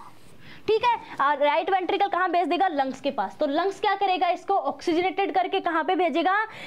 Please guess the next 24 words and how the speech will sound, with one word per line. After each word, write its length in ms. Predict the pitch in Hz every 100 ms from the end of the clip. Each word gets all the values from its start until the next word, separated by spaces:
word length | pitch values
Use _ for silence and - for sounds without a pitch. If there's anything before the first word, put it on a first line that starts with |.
| -
इस 200 | 349 339
blood 220 | 330 285
को 60 | 330
कहाँ 240 | 320 330
भेजेगा? 480 | 330 269 320 381 453
right 520 | 294 285 269 359 359 427
auricle 580 | - 233 233 220 254 262
में। 440 | 254 294 302 302 302 - -
right 360 | 311 370 494
auricle 360 | 453 403 392 392
क्या 180 | 381 359
करेगा? 380 | 370 349 330 349
इसको 360 | 320 - 330
pump 360 | 294 247 294 330
करेगा 460 | 370 370 339 359
और 180 | 339 302
कहाँ 280 | 302 294 320
भेज 180 | 320 330
देगा? 320 | 294 330 381
right 460 | 294 247 302 359 302
left 340 | 320 339 480 453 - - -
ventricle 560 | 285 262 277 262 214 190
में। 60 | 196 - -
ठीक 200 | -